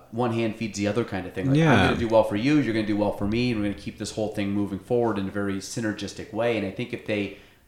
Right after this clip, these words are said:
Speaker 1: can relate to you and you're not just a name on a sheet, meaning, like,
Speaker 2: Yeah.
Speaker 1: "Sign Mister Valenzuela," but you have a personality behind you, your voice, your,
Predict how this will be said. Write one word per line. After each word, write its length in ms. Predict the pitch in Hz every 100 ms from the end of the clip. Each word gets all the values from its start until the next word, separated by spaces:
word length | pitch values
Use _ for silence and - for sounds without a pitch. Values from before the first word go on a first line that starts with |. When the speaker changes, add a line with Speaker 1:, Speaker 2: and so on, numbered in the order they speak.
| -
Speaker 1:
can 200 | 135 113
relate 420 | 104 101 135 -
to 120 | -
you 100 | 107
and 80 | 101
you're 80 | 104
not 200 | 110 113
just 160 | 107
a 40 | 101
name 300 | 98 104 101
on 120 | 92
a 60 | 87
sheet, 480 | - 104 90 -
meaning, 280 | 107 101 98
like, 200 | 95 92 98
Speaker 2:
Yeah. 100 | 101
Speaker 1:
"Sign 280 | 95 104 101
Mister 200 | 101 98
Valenzuela," 560 | 95 90 117 139 110
but 160 | 101 -
you 80 | 95
have 80 |
a 40 | -
personality 760 | 113 - 92 113 135 87 92 104
behind 340 | 92 95 87
you, 200 | 85 107 139
your 140 | - 104
voice, 440 | 98 101 117 -
your, 100 | 92